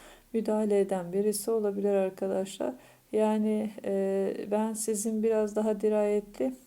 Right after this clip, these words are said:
gözünüzün açık olmasını, bu aralar böyle herkesin de her söylediğine inanmamanız gerektiğini görüyorum. Yalnız bir, e, sadaka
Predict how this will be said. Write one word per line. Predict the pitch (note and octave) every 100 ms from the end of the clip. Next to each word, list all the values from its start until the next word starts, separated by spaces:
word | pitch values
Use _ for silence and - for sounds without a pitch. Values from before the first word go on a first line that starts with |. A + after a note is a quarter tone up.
| -
gözünüzün | A3 A3 A3 G#3+ -
açık | G3 G3 -
olmasını, | A3 G#3+ G3+ G3+ G#3 A3 B3+ - - - _
bu | B3
aralar | A#3+ G#3+ G#3 G3+
böyle | G#3+ A3+
herkesin | A#3 A#3 A#3 A3+ - G#3+
de | G#3+
her | G#3+ A#3
söylediğine | A#3 A3+ G#3 G#3 G3+ G3 G3 A3+ A3+
inanmamanız | A3 A3 G#3+ G3+ G3 F#3 -
gerektiğini | G#3 G#3 G3+ - G3+ G3 A#3+ A#3+ -
görüyorum. | A3 G#3+ G3+ G#3 B3+ - - - _
Yalnız | A#3+ A#3 A3+ A#3 A#3 A3+
bir, | A#3 A#3 A#3 - - A3
e, | G3 G3 G3 G3+
sadaka | - A3+ A3 A3+ A3+ A#3 A#3